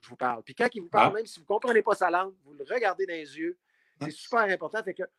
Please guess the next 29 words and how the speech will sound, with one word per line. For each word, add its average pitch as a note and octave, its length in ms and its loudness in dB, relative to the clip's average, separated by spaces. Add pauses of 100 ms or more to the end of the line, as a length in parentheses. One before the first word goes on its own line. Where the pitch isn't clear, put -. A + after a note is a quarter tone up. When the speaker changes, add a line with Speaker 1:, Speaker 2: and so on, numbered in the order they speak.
(580)
Speaker 1:
écoute, C4+ 300 -2 (240)
quatre C#4+ 240 4
jours A3 300 0
plus F3 160 -14
tard, G#3 240 0
là, G#3+ 160 -12 (240)
quand E3+ 140 -4 (100)
un E3 80 -6
coach A3 280 -4
espagnol E3+ 380 -6
parlait, E3 320 -2
là, F3 100 -6
nos D3 180 -8
jeunes D#3 260 -4 (100)
écoutaient, D3+ 520 0 (600)
le C3 160 2
suivaient. C#3 540 2 (320)
La C#3+ 160 8
dernière A3 480 2
journée, F3+ 500 -4 (140)
sans - 260 -4
qu'on F#3 200 -6
le D#3+ 40 -6
demande F#3+ 400 0
à F3 80 2
nos E3 200 -6
jeunes, D#3 340 -6 (640)
ils B2+ 120 -6
ont C#3 120 -4